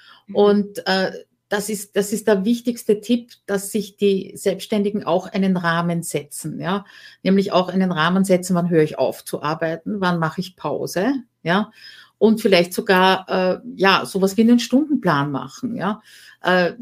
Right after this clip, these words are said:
Speaker 2: das, das klingt für viele nicht, „Oh, jetzt bin ich aus der, jetzt bin ich aus der Nine-to-Five-Ecke quasi rausgekommen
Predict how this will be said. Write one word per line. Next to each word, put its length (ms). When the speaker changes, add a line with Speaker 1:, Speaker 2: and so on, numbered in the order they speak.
Speaker 2:
das, 280
das 220
klingt 280
für 140
viele 340
nicht, 300
„Oh, 240
jetzt 220
bin 80
ich 160
aus 100
der, 260
jetzt 220
bin 100
ich 120
aus 100
der 100
Nine-to-Five-Ecke 1000
quasi 280
rausgekommen 760